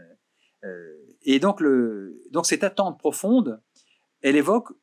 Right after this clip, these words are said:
euh, aussi, euh, l'idée que précisément le, le travail de l'architecture ou de l'urbanisme, c'est un art de traduire donc une demande en problématique spatiale.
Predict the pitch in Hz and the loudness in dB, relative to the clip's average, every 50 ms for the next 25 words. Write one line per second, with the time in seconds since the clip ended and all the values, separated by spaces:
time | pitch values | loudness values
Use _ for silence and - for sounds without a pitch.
0 | _ _ - 120 120 117 113 113 - - 156 143 - - - 208 226 208 151 135 | _ _ -10 -8 -8 -6 -8 -8 -6 -4 -2 -2 -2 -2 0 0 2 4 4 4
1 | 123 120 117 113 110 101 80 64 - 120 127 131 127 175 226 240 - - 139 135 | 2 2 -2 -4 -6 -10 -14 -18 -14 -10 -8 -2 2 2 2 2 2 0 0 0
2 | 123 117 - 135 123 - 117 117 123 131 175 226 220 139 123 117 110 _ _ _ | 0 -2 -6 -8 -10 -8 -6 -4 0 2 2 2 2 2 0 -2 -4 _ _ _
3 | _ _ _ _ _ _ - 120 120 - - 170 175 180 175 147 135 127 - - | _ _ _ _ _ _ -16 -16 -6 -2 0 2 2 2 2 2 0 0 -2 -6
4 | - 139 - - - 165 156 135 127 123 117 120 107 107 113 113 135 185 247 247 | -10 -10 -10 -10 -6 -4 -2 0 0 -2 -2 -6 -6 -6 -6 -2 0 2 2 2
5 | - - - - 226 - 165 147 - 139 139 147 180 208 185 214 - - 139 127 | 0 -4 -10 -12 -8 -6 -4 -2 -2 -2 0 0 0 -2 -2 -4 -6 -6 -6 -4
6 | 135 170 214 185 - - - 147 139 135 147 131 135 151 202 233 233 - _ _ | -2 -2 -2 -2 -2 -6 -6 -4 -2 0 2 2 4 2 2 0 -2 -6 _ _
7 | - 156 190 190 - - 151 143 135 123 117 117 _ - 107 - - - - - | -4 -2 -2 -2 0 -2 0 0 0 0 -2 -6 _ -16 -20 -18 -16 -16 -16 -16
8 | - 78 76 | -16 -20 -20